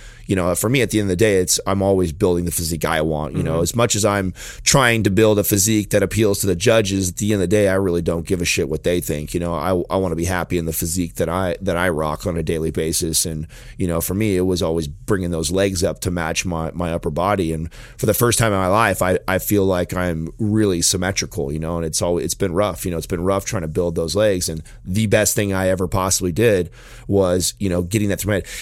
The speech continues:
Speaker 1: And I have to say, like, e-, even knowing it before, it, uh, until you kinda drilled it in my head, you know, and w-, and would, kept saying that about, and, uh,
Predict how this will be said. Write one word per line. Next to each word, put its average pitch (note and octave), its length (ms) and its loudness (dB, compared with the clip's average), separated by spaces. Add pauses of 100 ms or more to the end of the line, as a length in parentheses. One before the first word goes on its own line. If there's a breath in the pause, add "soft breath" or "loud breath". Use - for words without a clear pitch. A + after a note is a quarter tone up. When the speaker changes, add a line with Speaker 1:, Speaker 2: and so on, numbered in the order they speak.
(100)
Speaker 1:
And B2+ 80 2
I B2+ 60 6
have D3 160 2
to C3 80 2
say, D3+ 260 6
like, A2+ 300 2 (300 loud breath)
e-, A#2+ 140 2
even C3+ 300 2
knowing C3 360 4
it G#2+ 140 2
before, G2+ 580 2 (420 loud breath)
it, A2 300 4
uh, G#2 160 2
until G#2+ 340 4
you A#2 140 4
kinda A2+ 240 2
drilled G2+ 340 2
it G#2 60 4
in G2+ 80 2
my F#2+ 120 0
head, G#2+ 380 4
you G2 140 -2
know, F#2+ 160 0
and F#2 100 0
w-, F#2 180 0
and G2 220 -2
would, F#2+ 160 -2 (160)
kept - 220 2
saying A2 240 2
that G2 160 0
about, F#2 280 0
and, G2 120 0
uh, D2 100 -2